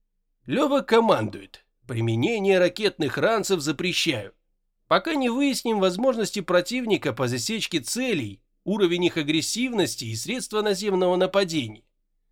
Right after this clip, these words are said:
Это-то верно, но до чего же муторно?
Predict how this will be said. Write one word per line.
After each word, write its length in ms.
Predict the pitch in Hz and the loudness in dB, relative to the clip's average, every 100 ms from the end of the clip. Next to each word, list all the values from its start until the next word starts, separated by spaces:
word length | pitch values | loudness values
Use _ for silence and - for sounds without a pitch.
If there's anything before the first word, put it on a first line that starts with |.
| _ _ _ _ _ _ _ _ _ _ - | _ _ _ _ _ _ _ _ _ _ -6
Это-то 360 | - 285 302 | -2 0 2
верно, 680 | 254 269 311 170 123 101 98 - - | 2 4 6 6 2 -4 -8 -16 -4
но 180 | 117 | -2
до 180 | 156 190 | 0 -2
чего 400 | - 208 233 311 | -4 -6 -4 -2
же 160 | 160 139 | 0 0
муторно? 640 | 143 202 156 113 110 110 | 0 -2 -4 -6 -8 -10